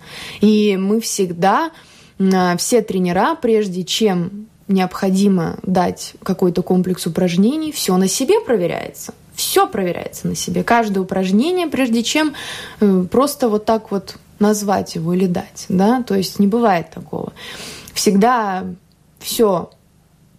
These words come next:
проверяется, всегда все под контролем, обязательно пульс, обязательно дыхание, обязательно даются всегда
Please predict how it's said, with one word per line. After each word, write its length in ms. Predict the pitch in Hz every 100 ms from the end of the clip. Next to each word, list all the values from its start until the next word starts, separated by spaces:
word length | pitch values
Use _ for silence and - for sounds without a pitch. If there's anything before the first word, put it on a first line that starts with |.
| -
проверяется, 920 | 196 185 180 190 226 240 - 359 392 - _ -
всегда 520 | - - 190 208 208
все 220 | 190 208
под 220 | 185 185 -
контролем, 760 | 185 175 190 202 269 349 381 370
обязательно 800 | 196 208 214 196 - 185 175
пульс, 520 | 165 - 233 339 - - - -
обязательно 600 | 196 208 202 190 - 180
дыхание, 680 | 165 165 - 180 226 320 359 - - - -
обязательно 520 | 185 196 233 220 208
даются 440 | 180 180 185 -
всегда 600 | 165 - 185 170 170 165